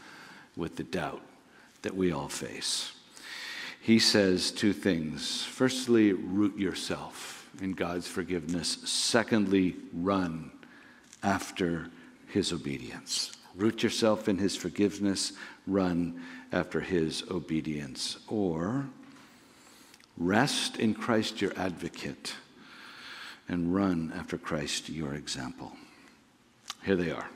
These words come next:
Firstly, root yourself in Christ, your advocate. Rest in what he's done. Uh, I wanna thank Joel. Uh, Joel, you preached my sermon much more briefly and concisely than I could have, and you used my verse, so thank you.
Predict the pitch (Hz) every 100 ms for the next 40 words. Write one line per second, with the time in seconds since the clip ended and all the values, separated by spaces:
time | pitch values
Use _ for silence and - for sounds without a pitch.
0 | - - - 143 - 104 101 143 139 -
1 | 123 120 107 - 117 110 - - - -
2 | - 92 92 90 90 90 - - 92 80
3 | 76 76 - 95 110 104 - - - -
4 | - - 87 80 80 82 - 73 69 -
5 | - - - - - - - - - 101
6 | 110 110 117 101 - 113 98 - 107 110
7 | 131 - - - 107 95 87 78 - 107
8 | 101 98 92 - - - - - - 107
9 | - 98 - 107 104 113 110 - - -
10 | 92 101 95 - 101 104 85 104 101 110
11 | 110 104 101 98 - 104 107 110 98 101
12 | 101 - 107 107 104 - - - - 98
13 | 98 95 104 101 101 87 98 95 101 92
14 | 110 104 - 80 65